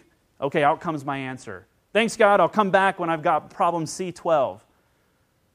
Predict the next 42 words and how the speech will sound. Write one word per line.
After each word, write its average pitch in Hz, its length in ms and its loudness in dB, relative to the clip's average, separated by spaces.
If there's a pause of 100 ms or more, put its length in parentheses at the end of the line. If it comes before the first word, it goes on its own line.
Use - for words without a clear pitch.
(1000)
We 139 100 -8
come 220 320 -2
to 208 80 2
God's 156 280 -2
Word 139 180 -2
looking 139 260 -6
for 127 160 -12
answers, 120 360 -12
but 127 140 -6
we 151 140 -6
ought 156 160 -4
to 147 120 -10
leave 156 380 -8
as 123 160 -10
changed 151 480 -12
people, 110 480 -14 (400)
transformed 151 720 -8
people, 110 460 -16 (420)
reformed 160 560 -2
in 147 80 -8
our 131 100 -8
thinking, 160 540 -10 (180)
in 139 80 -8
our 123 140 -4
hearing, 165 500 -6 (180)
and 143 80 -10
in 139 80 -4
our 131 120 -4
taking, 160 520 -8
in 139 120 -10
our 127 160 -6
marrying. 139 640 -8 (320)
It 147 80 -8
is 156 100 -4
about 147 240 -2
knowing 185 560 -2
God 165 400 -4
in 147 160 -10
a 143 100 -6
relationship 151 800 -6
so 175 300 -2
deep 143 400 -8